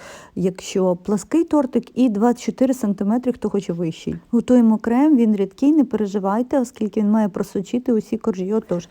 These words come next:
пів стакана або стакан цукру для солодкоїжок, залишок згущеного молока, який лишився, і два стакани сметани.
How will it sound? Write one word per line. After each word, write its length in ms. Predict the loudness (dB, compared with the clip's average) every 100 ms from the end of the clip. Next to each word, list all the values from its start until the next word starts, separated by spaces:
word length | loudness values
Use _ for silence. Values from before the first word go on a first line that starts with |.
| -2
пів 140 | -2
стакана 480 | 0 -2 0 2 2
або 180 | 0 -2
стакан 380 | -2 -4 -4 -4
цукру 320 | -6 -6 -8
для 180 | -6 -8
солодкоїжок, 880 | -8 -10 -6 -4 0 0 -2 -6 -10 -12
залишок 540 | -2 2 2 0 -4 -4
згущеного 500 | -4 -4 -4 -4 -2
молока, 360 | -2 -2 -2
який 260 | -2 -2 -2
лишився, 580 | -2 -2 -6 -4 -4 -6 -8 -20 _
і 220 | 2 2
два 220 | 2 0 0
стакани 440 | -2 0 2 2
сметани. 640 | 0 -4 -2 -2 -2 -4